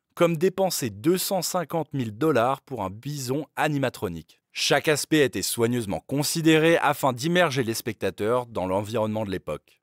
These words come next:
Costner a ensuite financé une exposition éducative sur les conséquences de l'expansion vers l'ouest, sur les bisons, près des lieux de tournage, préservant ainsi l'histoire.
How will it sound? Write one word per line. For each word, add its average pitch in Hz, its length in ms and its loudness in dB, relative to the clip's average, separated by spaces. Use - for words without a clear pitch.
Costner 139 300 2
a 214 40 6
ensuite 170 360 2
financé 165 380 -2
une 165 40 0
exposition 135 540 -6
éducative 135 680 -2
sur - 120 -4
les 92 120 -6
conséquences 147 580 -4
de 95 80 -8
l'expansion 98 500 -8
vers 104 160 0
l'ouest, 165 400 2
sur - 180 -8
les 101 100 -2
bisons, 147 460 -4
près 101 160 -8
des 95 80 -4
lieux 110 140 -4
de 117 40 -10
tournage, 151 440 0
préservant 165 540 0
ainsi 135 300 -2
l'histoire. 87 560 -6